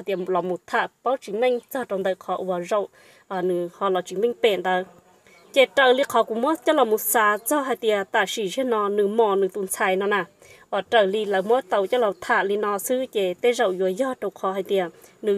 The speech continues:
vừa chỉ mình bể là do hai tia lút lứ nó nửa vừa kia chỉ rong lợ để nửa thiết li tàu là mù, ờm, mò tuần xài li nó xưa. Họ y linh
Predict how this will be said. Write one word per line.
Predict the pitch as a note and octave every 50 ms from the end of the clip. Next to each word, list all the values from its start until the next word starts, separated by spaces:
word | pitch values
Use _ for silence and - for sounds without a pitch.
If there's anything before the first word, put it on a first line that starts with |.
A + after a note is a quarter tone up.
| F#3+
vừa | F3+ F#3 F3+ F#3 -
chỉ | - G#3 G3
mình | F#3+ A#3 B3 A3 -
bể | - A#3 G3+ - - - - - - -
là | - A3+
do | A3+ A#3 C#4+
hai | C4+ B3
tia | - B3 A3+
lút | A#3 C#4 D#4+ D4
lứ | D4 C#4+ D4 D#4 D#4+ D#4
nó | C4 A3+ A3+
nửa | G#3 G3 G#3
vừa | G3+ G3
kia | F#3+ - - A3+ G3+ G3+
chỉ | - G#3 G3
rong | F#3 A3+ G#3 G#3
lợ | G3+ G3 - - - - - - -
để | G3+
nửa | F#3+ F#3+ F3+
thiết | - - C4
li | A#3+ G3+ G3 -
tàu | - A3 G#3 G3 F#3
là | G3 F#3+ F#3
mù, | F3+ G3 G3 F#3 F3 - - - - - - -
ờm, | - G3 F#3 F#3 F3+ F3+ F3+ F3 E3+ E3 F3 - _ _ _ _ _ _ _ _ _ _ _ - -
mò | B3+ A#3 A3+ F#3+ -
tuần | - F#3+ F#3
xài | - - G#3 F#3+
li | F#3 F#3+
nó | F#3+ G#3 G3 F#3+
xưa. | - A#3 A3+ A#3 A#3 A#3 - - _ - - - - _
Họ | - C4
y | C4 B3 D4+ D#4+
linh | D#4+ D#4+ D4+